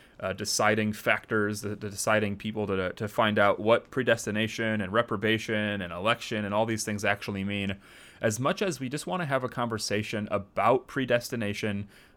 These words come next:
we wanna look at some biblical texts. We wanna look at, um, some definitions, some quotes from, uh, you know, Christians throughout church history who have really wrestled with this doctrine.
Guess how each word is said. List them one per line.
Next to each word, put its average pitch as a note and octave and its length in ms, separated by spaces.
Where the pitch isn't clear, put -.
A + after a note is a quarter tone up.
we A2 80
wanna A2 200
look A#2 140
at - 100
some G#2+ 140
biblical A#2 320
texts. - 560
We A2 140
wanna G#2 200
look G#2 200
at, F#2+ 280
um, F2+ 280
some F#2+ 200
definitions, A#2+ 800
some C#3 280
quotes - 480
from, G2+ 640
uh, C#2 160
you F2 120
know, D2+ 240
Christians C3 500
throughout A#2 300
church A#2 240
history A#2+ 380
who A#2+ 100
have G#2+ 160
really E3+ 180
wrestled A2 520
with G#2 180
this F#2+ 180
doctrine. F#2+ 640